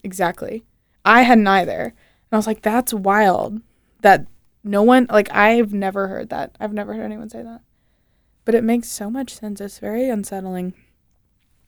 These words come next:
So, basically, after they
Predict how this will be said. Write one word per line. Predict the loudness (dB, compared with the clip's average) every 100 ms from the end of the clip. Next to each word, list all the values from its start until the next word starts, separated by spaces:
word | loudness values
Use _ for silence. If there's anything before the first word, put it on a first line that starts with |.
| _ _ _ _ _ -2
So, | 4 6 6 0 -12 _ _ _ _ _ _ _ _ _ _
basically, | 4 4 2 -6 -4 -2 -4 -6 _ _ _ _ _ _ _ _ _ _ _ _ _ _ _ _ _ _ _ _
after | -2 -2 2 2 2 -2 -8 _ _ _ _ _ _ _ _ _ 0
they | 2 2